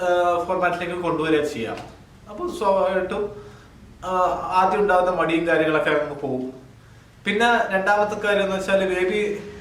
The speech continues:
എന്തായാലും അവർക്ക് ഇപ്പൊ ഒരു പതിനൊന്ന് മണിക്ക് എത്തണം എന്ന് പറഞ്ഞാല് പതിനൊന്ന് മണിക്ക് എത്താൻ പറ്റിയെന്നൊന്നും വരില്ല. ഏഹ്, കുറച്ച് ബേബിയുടെ, ഏഹ്, ഇവിടെ എത്തുമ്പോഴേക്ക് എന്തായാലും കുറച്ച് സമയം ഡിലേ ആക്കിയാവും. അപ്പൊ നമ്മള് ഒരു ഷൂട്ടിന്റെ സമയം പറയുമ്പോ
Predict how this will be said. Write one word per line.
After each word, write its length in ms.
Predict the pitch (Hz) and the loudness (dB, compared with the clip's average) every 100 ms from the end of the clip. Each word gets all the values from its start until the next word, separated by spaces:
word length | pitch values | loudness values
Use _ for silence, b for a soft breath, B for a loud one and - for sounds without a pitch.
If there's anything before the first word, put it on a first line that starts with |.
| - 180 | -14 -2
എന്തായാലും 460 | 214 226 233 240 | 2 4 4 4
അവർക്ക് 320 | 208 208 202 | 4 2 4
ഇപ്പൊ 380 | 220 214 190 220 | 4 6 2 2
ഒരു 120 | 202 | 2
പതിനൊന്ന് 420 | 202 185 185 190 196 | 4 2 0 -2 -2
മണിക്ക് 180 | 185 | -2
എത്തണം 340 | 190 - 190 180 | -4 -2 -2 -2
എന്ന് 120 | 180 | -2
പറഞ്ഞാല് 500 | 175 175 175 175 - B B B B - | -2 0 0 -2 -4 B B B B -2
പതിനൊന്ന് 300 | 180 185 185 | 0 2 0
മണിക്ക് 520 | 185 - 190 185 170 | -2 0 0 0 2
എത്താൻ 300 | 175 170 180 | 2 2 0
പറ്റിയെന്നൊന്നും 500 | 165 160 160 160 151 | 0 0 0 -2 -2
വരില്ല. 400 | 139 110 104 - - - | -2 -2 -4 -8 -12 -6
ഏഹ്, 480 | 190 208 208 202 202 | 2 4 4 2 0
കുറച്ച് 320 | 208 208 - | -4 -4 0
ബേബിയുടെ, 920 | 220 208 185 185 185 185 190 170 - - | 2 2 0 2 2 2 -2 -4 -8 -10
ഏഹ്, 120 | 190 | -6
ഇവിടെ 220 | 185 180 185 | -4 -2 -2
എത്തുമ്പോഴേക്ക് 520 | 185 180 180 180 180 | -2 -2 -2 -4 -4
എന്തായാലും 320 | 175 170 170 | -2 -2 0
കുറച്ച് 220 | 165 160 | -4 -6
സമയം 440 | 175 156 151 147 143 | -4 -4 -4 -6 -6
ഡിലേ 260 | 135 131 | -4 -4
ആക്കിയാവും. 420 | 127 - - - B B B _ | -4 -8 -10 -16 B B B _
അപ്പൊ 160 | 190 185 | -4 -2
നമ്മള് 380 | 185 233 233 226 | 2 2 4 2
ഒരു 640 | - 196 208 214 208 - - - 190 | -2 2 4 6 6 4 -2 -10 -4
ഷൂട്ടിന്റെ 400 | 185 220 214 208 | -2 -2 -2 -2
സമയം 320 | 196 190 - | -2 -2 0
പറയുമ്പോ 640 | 180 170 175 175 180 - | 2 2 0 -2 -4 -4